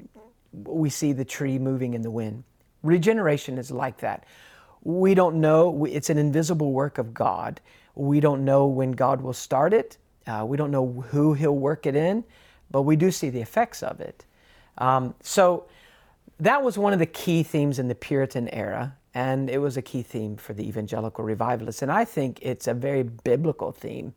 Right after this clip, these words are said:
and one that we've neglected. We tend to treat regeneration and conversion as if they're the, exactly the same thing.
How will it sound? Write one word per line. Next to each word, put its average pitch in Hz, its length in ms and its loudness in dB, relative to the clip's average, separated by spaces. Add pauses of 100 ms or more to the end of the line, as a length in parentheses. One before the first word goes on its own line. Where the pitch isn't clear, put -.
(200)
and 139 280 0
one 175 240 2
that 170 80 4
we've 139 180 0
neglected. 123 580 -6 (380)
We 160 140 4
tend 240 240 4
to 247 80 2
treat 190 420 0
regeneration 156 800 2
and 131 200 -4
conversion 131 580 -2
as 113 160 -6
if 123 100 -6
they're - 140 -6
the, - 140 -10
exactly 127 480 -6
the - 100 -12
same - 240 -12
thing. - 260 -14